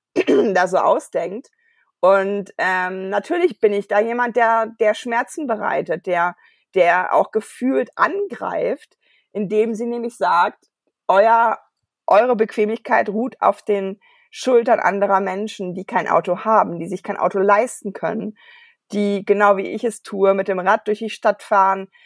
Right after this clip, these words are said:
Mikroabrieb von Gummireifen, ähm, einatmen, Abgase einatmen, Platz an, an Autos abgeben, obwohl das keine Menschen sind,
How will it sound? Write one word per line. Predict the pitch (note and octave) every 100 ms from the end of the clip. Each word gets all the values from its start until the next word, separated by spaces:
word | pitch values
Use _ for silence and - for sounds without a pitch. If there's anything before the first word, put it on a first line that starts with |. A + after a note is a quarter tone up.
| _ _
Mikroabrieb | A3 D4+ D#4+ B3 - - A#3 A3+ F#3+
von | - G#3+ G#3+
Gummireifen, | A#3+ B3+ G#3+ F#3+ F#3+ G3 G3+ F#3+ -
ähm, | F#3 F#3
einatmen, | - F3 F#3 - F3+ F#3 F#3+
Abgase | - B3+ - G3+ F3+ F#3 F#3
einatmen, | - F3 F3+ E3+ F3+ - F3+ F3+
Platz | - B3+ C4 - - -
an, | F#3+ G3 F#3
an | F3+ -
Autos | F#3 G#3+ A#3 G#3
abgeben, | - F3+ - F3+ F#3 F#3+
obwohl | F3+ G3+
das | F#3+ F#3+
keine | - E3+
Menschen | E3 F3+ A3 C4 G#3+
sind, | F3+ F3 F3+